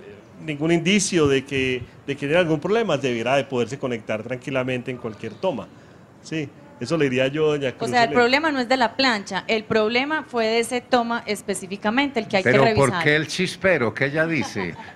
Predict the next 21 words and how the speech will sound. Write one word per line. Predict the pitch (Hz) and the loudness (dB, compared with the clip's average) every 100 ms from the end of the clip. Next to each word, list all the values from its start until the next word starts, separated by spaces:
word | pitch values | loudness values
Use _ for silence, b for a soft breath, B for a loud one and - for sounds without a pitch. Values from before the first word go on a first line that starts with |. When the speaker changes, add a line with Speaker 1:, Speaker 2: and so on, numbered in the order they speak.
| - | -4
Speaker 3:
¿Por | 131 127 117 | 2 4 4
la | 123 - | 0 0
conexión | 131 110 113 - 160 190 220 | -2 0 -4 -2 2 2 2
o | 196 156 | 0 2
porque | 139 113 - 120 120 117 | 2 2 0 2 2 0
siendo | - 135 131 131 151 | -4 -2 0 0 0
a | 143 | 0
ciento | 156 143 156 156 | -2 -4 -2 0
diez | 147 143 | 0 0
lo | 143 | 0
pu-, | 147 147 | -2 -4
estaba | - 127 139 | 0 2 2
en | 135 | 0
cien, | 143 131 | -4 -2
doscientos | 143 139 135 117 - 135 147 156 156 151 | 0 0 0 -2 -2 -2 0 -2 -2 -2
veinte | 135 170 175 - 160 151 | 0 2 0 0 0 2
o | 131 123 117 113 | 0 0 -2 -2
al | 113 | -2
contrario? | 127 120 131 160 156 151 139 131 | -2 -2 0 0 0 -4 -6 -10
¿Qué | |
sé | 135 | -18